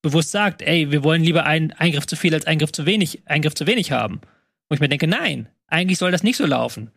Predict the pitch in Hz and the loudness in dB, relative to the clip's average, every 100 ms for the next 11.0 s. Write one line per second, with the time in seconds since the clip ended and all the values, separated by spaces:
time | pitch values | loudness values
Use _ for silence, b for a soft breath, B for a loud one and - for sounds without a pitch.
0 | _ _ _ - 143 156 160 156 196 190 | _ _ _ -2 0 2 2 2 0 2
1 | 180 180 170 165 - 165 160 151 151 160 | 2 0 2 0 0 0 2 2 2 2
2 | 151 147 147 139 - b b 143 139 - | 2 2 0 0 -6 b b -4 -4 -2
3 | 185 185 139 143 135 - 143 147 147 143 | -2 -2 -4 -2 -4 -6 -4 -2 0 -2
4 | - 180 202 196 180 147 185 175 170 - | -2 0 2 2 0 0 2 2 0 -2
5 | 165 165 156 143 147 - 139 139 139 135 | 0 2 2 2 0 2 0 2 -2 -4
6 | 147 _ 139 135 143 139 143 165 170 151 | -8 _ 0 2 2 2 2 2 2 2
7 | 151 147 - - 160 160 151 156 147 160 | 0 -2 -4 -4 0 0 2 0 0 0
8 | 160 143 147 143 135 165 175 170 139 139 | 0 0 0 2 2 2 2 0 0 2
9 | 156 - 175 165 165 170 170 143 143 151 | 2 0 0 0 2 2 2 0 -2 -4
10 | 147 135 131 151 180 180 170 180 160 170 | -2 -2 0 0 0 0 0 0 0 -2